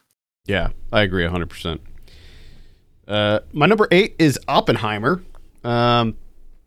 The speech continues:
I don't have much to say that hasn't already been said about this. Uh, ridiculous cast, uh, really intriguing story, great filmmaking here by Christopher Nolan.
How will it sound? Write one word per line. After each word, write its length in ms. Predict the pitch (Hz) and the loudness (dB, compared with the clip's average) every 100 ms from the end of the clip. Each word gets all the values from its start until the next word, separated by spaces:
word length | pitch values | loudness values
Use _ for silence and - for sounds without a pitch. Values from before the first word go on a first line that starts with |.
| _ _ _ _ _ _ _ _ - | _ _ _ _ _ _ _ _ 0
I 100 | 247 | 2
don't 140 | 214 | 4
have 140 | 147 117 | 4 4
much 240 | 113 - | 2 2
to 80 | 95 | -2
say 300 | - 107 104 | 2 4 4
that 180 | 98 90 | 2 2
hasn't 300 | 104 95 98 | 2 2 0
already 220 | 95 90 | 0 0
been 180 | 90 87 | 0 0
said 180 | 101 98 | 0 2
about 300 | 95 95 - | 2 0 2
this. 420 | 98 101 - - | 2 2 -2 -4
Uh, 340 | 104 98 95 95 - - - - - - | 0 2 2 0 -2 -12 -20 -20 -20 -10
ridiculous 600 | - 135 165 170 151 147 | 0 4 6 6 6 4
cast, 760 | - - 120 120 117 - - - - - - - - | 4 4 6 6 4 0 -8 -14 -16 -20 -20 -14 -2
uh, 380 | 95 95 95 - | 2 4 2 0
really 720 | - 117 131 120 120 113 110 - - | -6 2 4 6 6 4 2 -2 -8
intriguing 560 | 113 101 120 110 104 104 | -6 -2 0 2 2 2
story, 1040 | - - 120 120 113 110 104 104 101 - | 2 2 6 6 6 4 2 2 0 -4
great 260 | 104 107 104 | -6 -6 -6
filmmaking 580 | - 104 98 92 98 92 | -2 -2 0 -2 -2 -2
here 160 | 95 | -2
by 120 | 90 87 | -2 -2
Christopher 360 | - 98 - | -2 -4 -2
Nolan. 580 | 95 90 90 92 85 82 | -2 0 0 0 -2 -6